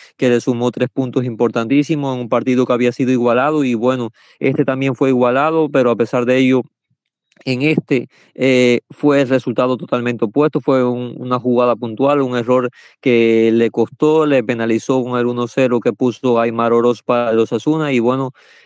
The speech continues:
eh, esta vez el Ma-, el Mallorca no pudo sumar puntos y, y se lleva una derrota complicada ante un Osasuna que sí suma tres puntos importantes en su lucha por meterse en Europa.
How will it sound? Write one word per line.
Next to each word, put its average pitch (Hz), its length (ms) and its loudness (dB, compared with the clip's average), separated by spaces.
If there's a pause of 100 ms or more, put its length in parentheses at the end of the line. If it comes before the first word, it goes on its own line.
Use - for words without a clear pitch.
eh, 117 320 0
esta 131 200 -2
vez 135 200 0
el 127 80 0
Ma-, 120 100 -4
el 131 160 -4
Mallorca 120 420 0
no 117 140 -4
pudo 123 300 0
sumar 120 300 -2
puntos 147 420 0
y, 113 420 0
y 113 80 0
se 113 160 0
lleva 117 200 2
una 120 120 -2
derrota 117 460 0 (240)
complicada 139 760 0
ante 120 160 -4
un 120 80 -4
Osasuna 131 500 -4
que 117 140 -6
sí 120 100 -10
suma 120 280 -4
tres 123 200 -6
puntos 127 280 -4
importantes 127 760 -2
en 113 100 -6
su 110 120 -8
lucha 117 280 0
por 110 140 -2
meterse 110 440 -4
en 107 60 -8
Europa. 104 360 -6